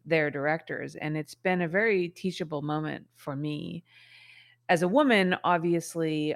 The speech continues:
I never want any female performer on my set to ever feel taken advantage of, to ever feel like she's pushed into doing something that she doesn't wanna do. And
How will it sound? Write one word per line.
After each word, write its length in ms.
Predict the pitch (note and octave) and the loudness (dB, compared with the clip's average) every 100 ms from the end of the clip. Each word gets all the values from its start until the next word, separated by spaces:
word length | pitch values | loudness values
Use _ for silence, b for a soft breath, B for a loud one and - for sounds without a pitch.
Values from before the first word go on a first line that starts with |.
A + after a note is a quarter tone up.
| - | -4
I 460 | D#3+ D#3+ D3+ D#3 - | -4 -2 -4 -6 -6
never 520 | E3 E3 D3+ D#3+ D#3 | -2 -2 -2 -2 -4
want 640 | D3 D#3 D3 C#3+ - - - _ _ _ _ _ - | -4 -6 -6 -8 -12 -18 -18 _ _ _ _ _ 0
any 640 | F3+ F3 D#3+ D#3 D#3 - _ _ _ _ _ _ | 2 2 2 0 -2 -6 _ _ _ _ _ _
female 400 | - F#3+ F3 D#3+ | -2 0 2 0
performer 560 | D#3+ - D#3+ D3+ D3 - | -4 -6 -4 -4 -6 -6
on 300 | C#3+ C#3 C#3 | -6 -6 -6
my 140 | C#3 | -8
set 280 | C#3 D3+ C3+ | -8 -8 -8
to 180 | - - | -8 -4
ever 260 | D3 D3 C#3+ | -4 -4 -10
feel 560 | - C#3+ C3+ C3 - - | -8 -6 -6 -8 -10 -8
taken 280 | D#3+ D3+ | -8 -6
advantage 560 | D3+ C3+ C#3 C3 C3+ - | -10 -8 -8 -8 -10 -10
of, 280 | B2 C3 - | -10 -10 -12
to 200 | - - | -8 -6
ever 180 | D3 D3+ | -6 -6
feel 220 | - C#3+ | -6 -6
like 160 | C#3+ - | -6 -10
she's 160 | D#3 | -20
pushed 320 | _ D3+ - D3 | _ -12 -10 -12
into 160 | D3 | -10
doing 300 | D3 C#3+ D3 | -10 -8 -10
something 340 | C#3 B2+ C#3+ C#3+ | -12 -14 -14 -14
that 140 | - | -14
she 100 | B2+ | -12
doesn't 260 | C#3 C#3+ - | -12 -12 -12
wanna 260 | C#3 C3 | -12 -12
do. 380 | C3+ C3 F#2+ - B B B B B B _ D3+ | -10 -10 -8 -12 B B B B B B _ -6
And 480 | D3 D3 D3 C#3 | -6 -6 -8 -10